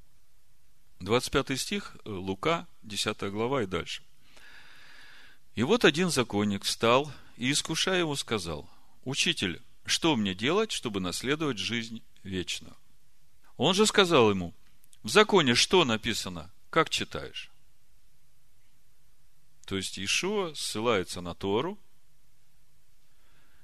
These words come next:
и через Тору, как бы опираясь на Тору, хочет показать этому книжнику,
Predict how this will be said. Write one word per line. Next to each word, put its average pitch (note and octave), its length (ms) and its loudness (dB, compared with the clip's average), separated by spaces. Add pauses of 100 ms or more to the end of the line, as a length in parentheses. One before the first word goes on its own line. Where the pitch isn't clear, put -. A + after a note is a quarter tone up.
(140)
и C#3+ 360 4
через B2+ 480 2 (160)
Тору, E3 460 4 (360)
как A#2 200 0
бы A#2 100 12
опираясь C3 540 8
на A2+ 140 0
Тору, G#3 340 2
хочет - 340 0
показать B2+ 480 2
этому G#2 240 -4
книжнику, G3+ 580 -4